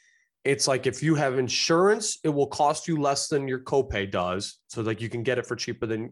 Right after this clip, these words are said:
you would with your insurance. If you don't have insurance, you're only paying fifteen percent more than what the drug costs to make. Um, and I guess there's, like, there's, like, two hundred drugs on there now. It'd be, like, two thousand by the end of the year.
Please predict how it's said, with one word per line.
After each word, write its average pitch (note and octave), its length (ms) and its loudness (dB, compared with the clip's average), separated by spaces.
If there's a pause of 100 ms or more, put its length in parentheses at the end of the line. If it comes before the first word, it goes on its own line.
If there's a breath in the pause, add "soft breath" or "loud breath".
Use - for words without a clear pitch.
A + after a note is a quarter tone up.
you A#2 160 -6
would A2 180 0
with G#2+ 140 -4
your A2 140 -4
insurance. G2+ 480 -4 (420 loud breath)
If A#2 140 -2
you B2 80 -4
don't D#3+ 340 2
have B2+ 240 0
insurance, A2+ 540 -2 (240 soft breath)
you're A#2+ 160 2
only C#3+ 160 2
paying B2+ 260 0
fifteen A#2+ 400 -4
percent A2+ 360 -4
more A2+ 260 0
than G#2+ 100 -2
what A2 180 -6
the G#2+ 100 -6
drug G#2 280 -6
costs - 360 -4
to F#2+ 60 -8
make. F#2+ 360 -6 (400 soft breath)
Um, G#2 720 0 (100)
and A2 360 -2
I G#2+ 100 0
guess A#2+ 280 -2
there's, G#2+ 200 -4
like, G#2 280 -2
there's, G#2+ 140 -4
like, G2+ 140 -2
two D#3+ 180 2
hundred C3 240 0
drugs A#2+ 280 2
on A#2 180 0
there A2+ 140 -2
now. G#2+ 360 0
It'd G#2 120 -4
be, A2+ 80 -4
like, F#2+ 180 -4
two - 160 -10
thousand G2+ 380 -2
by F#2+ 100 -2
the G2 100 -6
end G2 120 -6
of F#2 80 -6
the G2 60 -6
year. A2+ 300 0